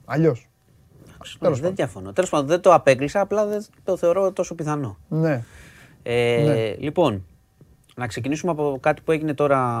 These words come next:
Speaker 2: πριν λίγη ώρα.
Speaker 1: Ναι.
Speaker 2: Έχει στείλει ο Πρωθυπουργός επιστολή στην, ε, Κομισιόν και ζητά το εξής, πανευρωπαϊκά,
Speaker 1: Μάλιστα.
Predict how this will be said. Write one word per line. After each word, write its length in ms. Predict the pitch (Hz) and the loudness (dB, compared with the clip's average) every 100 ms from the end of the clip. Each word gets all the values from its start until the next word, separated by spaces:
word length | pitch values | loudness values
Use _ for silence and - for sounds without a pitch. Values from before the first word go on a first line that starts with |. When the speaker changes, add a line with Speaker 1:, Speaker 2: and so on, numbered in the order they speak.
| 113 110 107 104 | -4 -4 -4 -6
Speaker 2:
πριν 160 | 123 | -6
λίγη 240 | 123 120 107 | -4 -2 0
ώρα. 380 | 104 104 120 - _ - | 0 0 -2 -8 _ -10
Speaker 1:
Ναι. 340 | 143 143 123 - | -4 -4 -4 -4
Speaker 2:
Έχει 200 | 127 123 | -4 -4
στείλει 300 | - 143 143 | -4 -2 0
ο 40 | |
Πρωθυπουργός 720 | 127 117 - 113 117 131 113 - | -2 -4 -6 -6 0 0 0 -4
επιστολή 760 | 104 104 113 110 127 123 95 - _ - - | -8 -6 -2 0 2 0 -2 -10 _ -20 -20
στην, 360 | - 110 107 | -10 -8 -6
ε, 240 | 104 104 98 | -6 -6 -6
Κομισιόν 720 | 104 104 95 - 107 123 151 _ _ | -4 -4 -6 -2 0 -2 -8 _ _
και 160 | - 127 | -6 -4
ζητά 360 | 110 107 147 151 | -4 -4 -2 -2
το 80 | 143 | -2
εξής, 600 | 123 - 123 120 - _ _ | -4 -2 -2 -2 -10 _ _
πανευρωπαϊκά, 1000 | 123 113 117 110 107 107 104 107 113 151 - | -4 -4 -2 -4 -2 -2 -2 -2 -2 -4 -6
Speaker 1:
Μάλιστα. 480 | 143 139 131 180 | -4 -2 -2 -4